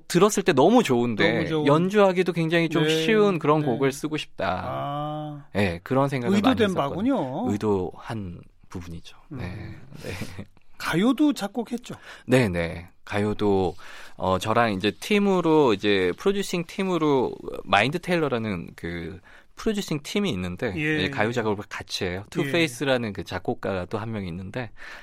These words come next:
Speaker 1: 저랑 같이 이제 공동으로 또 작업하면서 뭔가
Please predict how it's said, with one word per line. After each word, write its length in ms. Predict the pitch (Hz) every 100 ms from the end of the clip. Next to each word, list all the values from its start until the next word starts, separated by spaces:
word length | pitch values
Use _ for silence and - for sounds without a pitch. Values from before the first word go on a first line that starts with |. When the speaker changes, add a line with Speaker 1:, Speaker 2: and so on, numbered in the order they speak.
| -
Speaker 1:
저랑 260 | 95 95
같이 520 | 92 - - - 85 - - - - -
이제 120 | 87 85
공동으로 440 | 101 95 92 87
또 140 | - 85
작업하면서 1000 | 92 87 92 127 120 95 98 135 170 170
뭔가 560 | 101 92 98 95 78